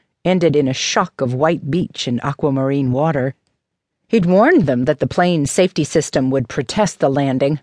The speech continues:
but that didn't stop Alyssa's heart from practically fleeing her chest when he dived over a hill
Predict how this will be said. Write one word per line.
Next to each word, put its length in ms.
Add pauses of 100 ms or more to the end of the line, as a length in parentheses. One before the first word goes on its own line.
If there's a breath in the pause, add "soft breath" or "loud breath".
but 120
that 160
didn't 180
stop 300
Alyssa's 400
heart 260
from 180
practically 480
fleeing 540
her 100
chest 500
when 120
he 100
dived 420
over 220
a 80
hill 420